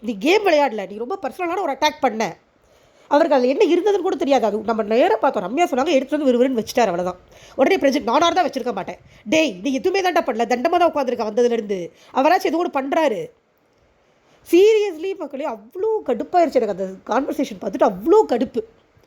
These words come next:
அவர் வியானாக்கு தான் எக்ஸ்போஸ் ஆயிட்டோங்கிறத பொறுத்துக்கவே முடியல. புலம்புது, புலம்புது, தாக்கிட்ட வர்றவங்கள்ட்டலாம் புலம்புது. எனக்கு வி ஜே எஸ் மட்டும் இந்த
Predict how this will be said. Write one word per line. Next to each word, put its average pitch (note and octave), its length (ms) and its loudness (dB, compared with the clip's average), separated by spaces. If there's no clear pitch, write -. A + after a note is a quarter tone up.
அவர் A#3+ 260 0
வியானாக்கு F4 640 0
தான் A3 160 -4
எக்ஸ்போஸ் D#4 440 -4
ஆயிட்டோங்கிறத D4 540 0
பொறுத்துக்கவே D#4 540 0
முடியல. B3+ 360 0
புலம்புது, D#4+ 420 0
புலம்புது, D4 260 0
தாக்கிட்ட A#3 300 -2
வர்றவங்கள்ட்டலாம் E4+ 640 -2
புலம்புது. C#4+ 380 0
எனக்கு A#3+ 340 2
வி F#4 100 4
ஜே G#4 140 4
எஸ் E4 100 0
மட்டும் C#4 220 -4
இந்த G#3+ 80 -2